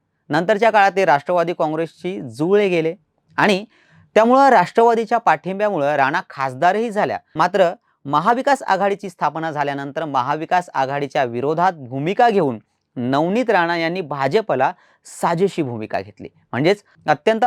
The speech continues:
अल्पावधीत बदलत जाणारी त्यांची भूमिका त्यांच्याबद्दलचा विश्वास कमी करणारी आहे. अमरावतीच्या मतदारांचा विचार करता ती जागा अनुसूचित जातीसाठी राखीव आहे.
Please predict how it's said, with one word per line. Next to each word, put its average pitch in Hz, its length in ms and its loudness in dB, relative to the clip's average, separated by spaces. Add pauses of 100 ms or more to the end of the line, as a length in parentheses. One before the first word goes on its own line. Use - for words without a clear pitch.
अल्पावधीत 190 680 2
बदलत 147 480 0
जाणारी 175 320 0
त्यांची 160 300 -6
भूमिका 147 580 -2
त्यांच्याबद्दलचा 151 760 -4
विश्वास 135 640 -6 (100)
कमी 123 180 -4
करणारी 110 400 -2
आहे. 85 120 -10 (600)
अमरावतीच्या 240 560 4
मतदारांचा 220 540 4
विचार 185 300 2
करता 160 340 -2
ती 180 180 -8
जागा 170 260 2 (100)
अनुसूचित 190 760 -6
जातीसाठी 170 720 -2
राखीव 143 340 -2
आहे. 104 180 -8